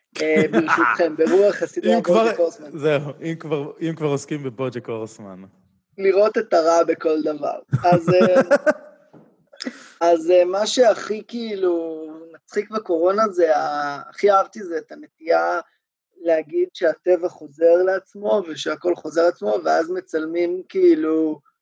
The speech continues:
Speaker 1: שועל בתל אביב, אבל ראיתי לפני שנתיים שועל בתל אביב. זה קורה לפעמים, כאילו, זה לא שלהקת שועלים עכשיו בתל אביב החליטה להתיישב בגן מאיר ועוד שלושים ברוטשילד. ראו שועל.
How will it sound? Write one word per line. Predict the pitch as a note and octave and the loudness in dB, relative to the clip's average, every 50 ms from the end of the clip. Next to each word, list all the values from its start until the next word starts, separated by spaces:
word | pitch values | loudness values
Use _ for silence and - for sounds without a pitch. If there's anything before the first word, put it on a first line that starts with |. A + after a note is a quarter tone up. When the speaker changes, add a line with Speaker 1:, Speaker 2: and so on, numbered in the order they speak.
| _ _ _ _ | _ _ _ _
Speaker 1:
שועל | - - - E3 D#3+ D3+ D#3 E3+ F3 | -12 -4 -2 0 2 4 4 4 2
בתל | F3 F#3 F3+ - - C#3+ - | 2 0 -4 -4 -6 -8 -8
אביב, | - C#3+ D3+ F#3 G#3 A#3 B3 B3+ A#3 F3+ | -6 -2 2 2 4 4 2 0 -4 -6
אבל | E3+ F3 D#3+ D3+ D3+ D#3 D3+ | -8 -8 -8 -6 -6 -6 -2
ראיתי | D3+ E3 F#3+ G#3+ A3+ - A#3+ | 0 2 2 2 0 -4 -10
לפני | A3+ - - A3+ A3+ | -10 -6 -4 -4 -4
שנתיים | - A#3 A3 A3 - A#3 A#3 A#3+ A#3+ A3 | -2 -2 -4 2 2 2 2 2 -2 -6
שועל | - - F3 D#3 D3 D3 | -4 0 2 2 2 0
בתל | D3 D3+ - - C#3+ C#3+ | -4 -8 -8 -6 -6 -6
אביב. | C#3 C3+ C3+ C#3+ C#3 C3+ | -6 -6 -8 -12 -14 -14
זה | C3+ C3+ - | _ -20 -18
קורה | - - F3 F3+ A3 B3 | -10 -6 -2 0 2 4
לפעמים, | B3 B3+ G#3 - G3+ E3+ - D#3 D3+ D3 D3+ C#3+ | 2 2 0 0 -4 -4 -2 -4 -6 -8 -12 _
כאילו, | - D#4+ D#3 D3+ - B2 B2 | -12 -12 -10 -10 -10 -10 -4
זה | D#3 D#3 | 0 2
לא | D#3+ F3 F3+ F#3 | 4 4 4 4
שלהקת | - A3+ A3+ G#3 G3 - _ _ _ _ _ _ - - F3 E3+ D#3+ D#3+ - - F#3+ F3 E3+ - | 2 0 0 0 -2 -4 _ _ _ _ _ _ -2 2 2 2 2 2 0 2 2 2 2 0
שועלים | - - F#3 F3+ F3 E3+ E3 F3 F3+ F3+ F3 | -2 2 4 6 6 6 6 4 2 2 0
עכשיו | E3 - - E3+ D#3+ D3 D3 | -4 -4 -2 -4 -4 -4 -4
בתל | D3+ D#3 - E3 D#3+ D#3 | -8 -8 -4 -4 -2 -2
אביב | D#3 D3+ D#3 F3 F3 E3 D#3 D3+ - _ - | -2 0 2 2 2 2 2 -6 -16 _ -12
החליטה | - - E3+ E3+ E3+ - F3 | -4 0 0 0 2 2 -2
להתיישב | D#3+ D#3 D#3 C#3+ D3+ D3 - - E3+ E3 D#3 D3 D3 | -2 -2 -4 -6 -8 -10 -4 0 0 0 0 0 -2
בגן | D#3 D#3 D3+ E3+ E3 D#3+ D#3+ | -4 -2 0 0 0 0 0
מאיר | D#3+ D#3+ D#3 D#3 E3+ F3+ F3+ F3+ E3+ E3 D#3 | -2 -4 -2 0 2 4 2 2 0 -2 -4
ועוד | D#3 D#3 D#3+ D3+ | -4 -4 -4 -4
שלושים | - - D#3+ D3+ - - E3+ E3 D3+ | -6 -10 -12 -10 -8 -6 -6 -6 -4
ברוטשילד. | D#3 D3 D3+ D#3 D#3 D3+ - D#3 D#3 D#3+ - _ _ - | -4 0 0 0 0 0 -4 -8 -10 -10 -12 _ _ 2
ראו | B3+ C#4 F4 G4+ F#4 | 2 4 4 4 2
שועל. | - - D4 B3 A#3+ A#3 G#3+ F#3+ E3 | 0 -2 0 2 4 4 4 4 2